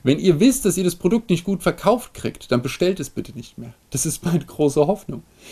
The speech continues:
Ich weiß, dass das noch aus einer anderen Zeit kam, habe ich auch schon oft drüber gesprochen, immer nur so in Nebensätzen, aber,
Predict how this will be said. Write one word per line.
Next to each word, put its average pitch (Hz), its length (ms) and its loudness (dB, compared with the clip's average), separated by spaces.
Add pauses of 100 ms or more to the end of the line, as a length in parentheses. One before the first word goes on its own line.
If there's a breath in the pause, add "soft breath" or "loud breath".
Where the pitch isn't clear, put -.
(140 loud breath)
Ich 165 140 -2
weiß, 202 240 6
dass 233 160 0
das 214 180 0
noch 196 120 2
aus 190 180 2
einer 180 80 0
anderen 185 200 0
Zeit 269 280 -2
kam, 160 180 0
habe 160 140 -2
ich - 80 -4
auch 139 100 2
schon 139 120 -6
oft 131 160 -8
drüber 127 160 -4
gesprochen, 208 360 -2
immer 123 140 -2
nur 107 100 -2
so 113 100 -6
in 117 60 -2
Nebensätzen, 180 460 -2
aber, 123 280 0